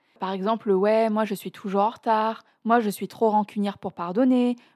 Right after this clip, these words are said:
moi je suis trop ci ou je suis trop ça. » Si aujourd'hui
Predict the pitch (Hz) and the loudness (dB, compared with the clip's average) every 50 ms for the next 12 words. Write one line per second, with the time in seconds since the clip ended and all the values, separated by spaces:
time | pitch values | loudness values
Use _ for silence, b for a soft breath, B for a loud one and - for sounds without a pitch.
0 | B 208 208 214 208 208 208 - - 180 - - - 269 269 254 - - 247 240 | B 0 2 2 2 0 -4 -8 -10 -16 -16 -10 -6 -6 -6 -6 -8 -8 -8 -6
1 | 247 240 240 b b b b - 202 165 196 190 - - 180 - - 269 277 262 | -6 -6 -8 b b b b -8 -6 -4 -4 -4 -4 -6 -14 -10 -4 -4 -4 -4
2 | - 262 233 240 247 _ b b b b - - - 214 196 - - 269 269 277 | -2 -2 -2 -2 -2 _ b b b b -20 -20 -14 -14 -8 -4 -2 -2 0 0
3 | 269 254 214 208 196 180 | -2 -4 -4 -8 -10 -10